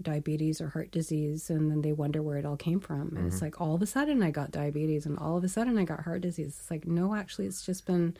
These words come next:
Speaker 2: Yeah.
Speaker 1: s-, not all of a sudden. It's been slow growing for about thirty, forty years.
Speaker 2: Yeah, I,
Speaker 1: You
Speaker 2: you
Speaker 1: know?
Speaker 2: probably know a lot of people too. It just looks like,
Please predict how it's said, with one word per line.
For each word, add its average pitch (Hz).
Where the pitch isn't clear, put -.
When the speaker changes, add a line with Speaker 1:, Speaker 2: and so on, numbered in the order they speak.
Speaker 2:
Yeah. 90
Speaker 1:
s-, 87
not 208
all 240
of 156
a 147
sudden. 151
It's 180
been 156
slow 165
growing 165
for -
about 151
thirty, 151
forty 156
years. 135
Speaker 2:
Yeah, 95
I, 101
Speaker 1:
You 143
Speaker 2:
you -
Speaker 1:
know? 151
Speaker 2:
probably 90
know 87
a 85
lot 85
of 87
people -
too. 90
It 85
just 87
looks 85
like, 85